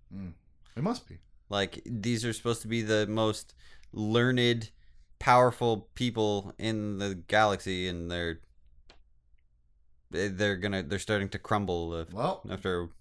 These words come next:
Speaker 2: what, three weeks?
Speaker 1: Yeah, and crumble indeed, because into the council chamber, Han and Leia go, of course, even though they're not supposed to be. And every master is here in person, which is a big deal.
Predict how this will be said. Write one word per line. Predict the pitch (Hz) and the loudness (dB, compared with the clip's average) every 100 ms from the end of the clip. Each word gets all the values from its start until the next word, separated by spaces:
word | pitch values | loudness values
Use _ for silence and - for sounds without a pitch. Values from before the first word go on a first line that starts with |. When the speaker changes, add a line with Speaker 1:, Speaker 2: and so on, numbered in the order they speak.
| - - - | -20 -20 -20
Speaker 2:
what, | - 87 85 - - | -14 -4 -4 -6 -12
three | 98 90 | -6 -4
weeks? | 90 82 - _ 101 | -4 -8 -20 _ -20
Speaker 1:
Yeah, | 95 107 143 120 - _ | -16 -4 -4 -4 -12 _
and | 123 131 | -8 -8
crumble | - 170 175 180 | -2 0 0 -2
indeed, | 165 147 170 117 107 | -2 0 -2 -2 -4
because | 120 139 120 - _ _ _ _ - _ _ _ _ _ _ _ _ | 0 2 2 -2 _ _ _ _ -20 _ _ _ _ _ _ _ _
into | 131 185 214 | 4 6 8
the | 208 | 6
council | 196 185 185 160 | 8 8 8 4
chamber, | 139 151 135 143 143 | 4 4 6 6 6
Han | 139 139 | 6 4
and | 131 | 2
Leia | 131 123 | 2 2
go, | 113 110 127 | 2 2 0
of | - | -4
course, | 104 104 113 | -4 -2 -4
even | 107 104 | -4 -4
though | 98 | -4
they're | 98 | -4
not | 98 95 | -6 -8
supposed | - 98 - | -10 -12 -10
to | |
be. | 127 - - _ _ _ - _ _ _ - - - - | -14 -16 -20 _ _ _ -20 _ _ _ -20 -20 -16 -4
And | 135 135 | -4 2
every | 180 220 | 2 4
master | 156 170 196 - 139 135 | 6 6 6 2 0 0
is | 135 | -2
here | 135 131 | -2 -2
in | 120 | -2
person, | - 160 - 82 73 | 2 2 2 -6 -12
which | - 98 | -8 -6
is | 104 95 | -6 -6
a | |
big | 92 95 90 | -6 -6 -6
deal. | 87 87 - | -8 -10 -12